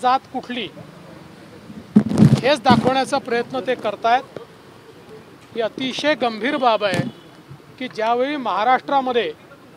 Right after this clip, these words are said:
समाजासमाजामध्ये तेढ निर्माण झालेला आहे, ज्यावेळी वेगवेगळे समाज एकमेकासमोर उभे आहेत,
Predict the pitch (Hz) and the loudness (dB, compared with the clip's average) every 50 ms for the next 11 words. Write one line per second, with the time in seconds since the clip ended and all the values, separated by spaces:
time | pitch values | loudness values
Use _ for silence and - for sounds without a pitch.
0 | - - - - - - - - - - - - - - 233 214 214 233 247 254 | -20 -20 -20 -20 -20 -20 -20 -20 -20 -20 -20 -16 -10 -6 -4 -2 2 4 4 4
1 | 262 226 285 294 294 - 277 262 247 262 262 254 240 269 262 247 254 254 277 269 | 4 4 2 0 0 0 -2 -2 2 2 2 2 2 -2 -2 0 0 0 0 -2
2 | - - - - 247 262 285 302 294 262 277 277 247 262 262 262 240 226 226 226 | -2 -6 -4 2 4 4 6 4 4 0 -2 -2 0 0 -2 0 0 -2 -2 -2
3 | 233 233 233 220 202 185 196 190 151 - - - - - - - - - - - | -2 -2 -2 -2 -2 -2 -6 -8 -10 -12 -16 -20 -20 -20 -20 -20 -20 -20 -20 -20
4 | - - - - - - - - - - - - - - - - - - - - | -20 -20 -20 -20 -20 -20 -20 -20 -20 -20 -20 -20 -20 -20 -20 -20 -20 -20 -20 -20
5 | - - - - - - - - - - - - 156 135 214 220 240 254 247 262 | -20 -20 -20 -20 -20 -20 -20 -20 -20 -20 -20 -20 -12 -8 -4 -2 0 2 2 2
6 | 277 294 302 311 302 - - - - - - - - - - - - - - - | 2 2 0 -2 -4 -8 -16 -20 -20 -20 -20 -20 -20 -20 -20 -20 -20 -20 -20 -20
7 | - - - 160 196 226 247 214 269 269 254 277 285 262 - 269 240 233 254 269 | -20 -20 -14 -4 -2 -2 -2 0 -2 -2 0 0 0 0 -2 -6 -4 -2 -2 -2
8 | 277 247 247 247 240 - 254 262 247 277 262 - - 254 247 269 269 247 - 165 | -2 -2 -4 -6 -6 -6 -8 -8 -6 -6 -6 -6 -6 -8 -6 -6 -6 -6 -4 0
9 | 226 277 277 254 208 | 2 4 4 4 4